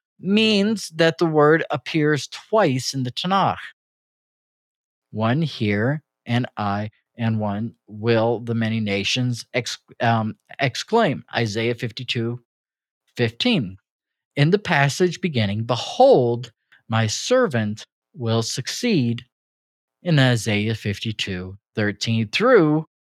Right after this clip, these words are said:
fifty-three twelve, which speaks of the Messiah. The Baal HaTurim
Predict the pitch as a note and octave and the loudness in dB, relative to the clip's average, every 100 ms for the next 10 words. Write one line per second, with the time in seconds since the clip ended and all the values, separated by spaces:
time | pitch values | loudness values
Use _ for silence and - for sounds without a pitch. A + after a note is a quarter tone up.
0 | _ _ _ _ - D#3+ C#3+ B2 A2+ G#2 | _ _ _ _ 0 0 0 -2 -4 -6
1 | - A3 D#3+ - - - - _ _ _ | -2 4 4 2 -4 -16 -18 _ _ _
2 | _ _ _ _ _ - - _ - E3+ | _ _ _ _ _ -20 -20 _ -2 2
3 | C4+ A3 - - - C3+ A#2 A#2 - - | 4 2 0 -2 0 2 2 -2 -6 -8
4 | - - _ _ _ _ _ _ _ _ | -8 -12 _ _ _ _ _ _ _ _
5 | _ _ _ - A#2+ A#2 A2 G2+ _ B2+ | _ _ _ 0 2 2 0 -6 _ -6
6 | A#2 A2+ G#2+ G#3+ D3 D#2 C2 - _ _ | -2 0 2 2 4 2 -6 -14 _ _
7 | _ _ _ _ _ _ _ _ _ _ | _ _ _ _ _ _ _ _ _ _
8 | C3+ E3+ D#3+ C#3+ - E3 B3 B3 C#3+ E3 | 4 6 6 6 4 2 4 4 4 2